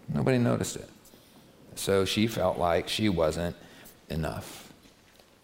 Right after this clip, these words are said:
And then that's, like, plagued her, her whole life. And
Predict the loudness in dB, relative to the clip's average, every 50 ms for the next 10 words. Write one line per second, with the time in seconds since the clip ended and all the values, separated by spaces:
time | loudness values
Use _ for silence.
0 | _ _ -4 -2 0 2 2 2 2 2 2 2 4 4 2 2 0 -4 -10 -18
1 | -20 -20 -20 -20 -20 -14 -6 -2 -2 0 0 -2 -2 -2 -2 -4 -4 -4 -6 -4
2 | -2 0 0 0 0 -2 -4 -6 -6 -6 -10 -14 -20 -20 -20 -20 _ -16 -10 -8
3 | -6 -6 -4 -2 -2 0 0 2 0 0 0 -2 -4 -6 -8 -6 -4 -2 0 0
4 | 0 0